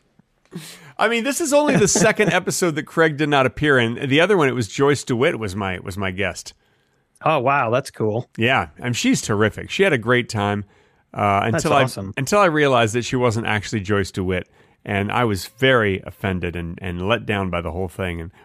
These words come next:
Speaker 1: really, now that I think
Speaker 2: Oh.
Speaker 1: about it, it was a horrible, horrible situation.
Speaker 2: Oh, God. Was a Joyce DeWitt impersonator? Or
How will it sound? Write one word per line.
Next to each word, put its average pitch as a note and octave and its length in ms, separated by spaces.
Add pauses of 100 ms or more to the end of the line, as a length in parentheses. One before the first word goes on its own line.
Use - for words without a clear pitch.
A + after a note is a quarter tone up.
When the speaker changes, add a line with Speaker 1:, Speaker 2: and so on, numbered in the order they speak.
(140)
Speaker 1:
really, B2+ 220
now G#2+ 160
that F#2+ 140
I G#2 40
think G#2+ 140
Speaker 2:
Oh. - 20
Speaker 1:
about F2+ 220
it, F#2 40
it - 20
was F2 140
a F2 60
horrible, F2 560 (300)
horrible G#2 400
situation. F2 720 (600)
Speaker 2:
Oh, - 120
God. G2 400 (320)
Was - 240 (240)
a B2 80 (300)
Joyce C3 280
DeWitt B2+ 260
impersonator? A3+ 720
Or G2+ 240